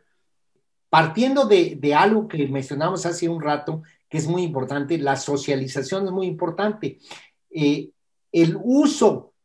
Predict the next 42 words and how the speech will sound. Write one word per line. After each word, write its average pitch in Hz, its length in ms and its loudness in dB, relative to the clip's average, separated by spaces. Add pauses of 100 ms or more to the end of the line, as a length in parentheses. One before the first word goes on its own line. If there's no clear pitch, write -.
(160)
de 156 200 4
estas 240 340 4
herramientas 165 920 0
es 180 200 4
de 139 120 0
gran 160 340 2
importancia. 135 920 -4 (400)
El 160 200 2
saber 190 300 4
utilizar 202 500 2
las 196 180 2
herramientas. 160 640 -2 (220)
Yo 226 280 6
no 277 140 4
me 254 80 4
dedico 214 480 6
a 156 200 2
usar 196 480 2
las 175 200 -2
herramientas, 156 420 -2
yo 185 80 0
me 202 100 4
dedico 208 260 0
a - 20 2
enseñar 180 540 2
las 165 200 -2
herramientas, 127 600 -8
yo 180 120 0
me 214 120 2
dedico 202 220 2
a 208 40 2
enseñar 165 360 0
a 180 100 0
programar, 185 560 -2 (420)
pero 170 520 6 (240)
me 165 160 2
pongo 254 300 4
a 240 60 6
ver 226 240 4
el 175 200 2
concepto 185 680 4
de 135 460 -2